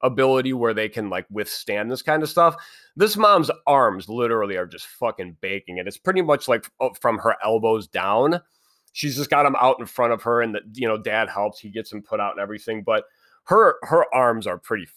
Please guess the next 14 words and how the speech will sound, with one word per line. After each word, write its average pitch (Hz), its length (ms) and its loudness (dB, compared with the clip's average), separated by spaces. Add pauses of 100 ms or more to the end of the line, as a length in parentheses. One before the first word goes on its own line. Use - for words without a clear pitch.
fucking 87 320 -6
nasty 82 420 -10
looking. 85 440 -10 (460)
I, 127 420 4
I, 151 340 2 (120)
<laughs> - 120 -18
no 170 200 6
joke, 147 520 4
it 139 180 2
looks 147 360 0
like 156 220 2
a 135 60 2
bacon 120 540 -2
wrapped 101 480 -2